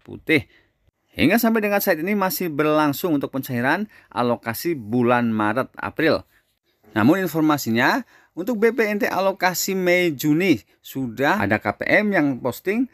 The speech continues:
sudah cair bantuannya. Untuk bank penyalurnya Bank Mandiri daerah Tegal, Jawa Tengah. Kami belum bisa memastikan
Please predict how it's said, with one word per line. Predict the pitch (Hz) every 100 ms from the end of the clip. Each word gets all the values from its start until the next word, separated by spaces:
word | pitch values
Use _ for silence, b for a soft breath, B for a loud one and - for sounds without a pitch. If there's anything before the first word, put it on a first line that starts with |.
| b
sudah | b 208 208 180 147 -
cair | - 131 151 95
bantuannya. | 107 98 107 107 123 87 _ _ _ _ _
Untuk | - 117 117
bank | 113 107
penyalurnya | 113 110 110 165
Bank | 165 127
Mandiri | 123 113 104 104 131 208 226
daerah | 117 110 104 113 156 147 - -
Tegal, | 101 110 135 135
Jawa | 110 98 101 -
Tengah. | 90 92 120 - - _ _ _ _ _ _ _ _ -
Kami | 190
belum | 220 247 226
bisa | 214
memastikan | 226 208 - 160